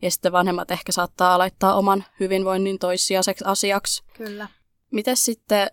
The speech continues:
Speaker 1: ton vanhemman ja sen sairaan lapsen välinen suhde?
Speaker 2: Joo, tosiaan sekin voi muuttua semmoiseksi negatiivissävytteiseksi, että esimerkiksi pistoshoidot voi aiheuttaa tämmöisen negatiivisen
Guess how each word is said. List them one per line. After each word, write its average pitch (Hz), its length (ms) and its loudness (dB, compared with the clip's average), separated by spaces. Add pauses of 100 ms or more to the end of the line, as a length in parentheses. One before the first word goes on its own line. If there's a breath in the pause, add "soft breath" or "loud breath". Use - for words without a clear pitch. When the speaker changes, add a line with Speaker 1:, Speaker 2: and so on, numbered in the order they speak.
(120)
Speaker 1:
ton 196 200 0
vanhemman 208 460 2
ja 180 80 0
sen 180 140 0
sairaan 180 440 4
lapsen - 360 -4
välinen 190 360 -6
suhde? 190 480 -8 (520 soft breath)
Speaker 2:
Joo, 233 380 0
tosiaan 208 680 0 (100)
sekin 214 340 -2
voi 214 160 0
muuttua 196 380 -6
semmoiseksi 190 500 -6
negatiivissävytteiseksi, 233 1400 -4 (140)
että 196 120 -8
esimerkiksi 202 560 -4
pistoshoidot 208 760 -4
voi 190 160 -2
aiheuttaa 185 640 -2
tämmöisen 185 340 -8
negatiivisen 180 680 -8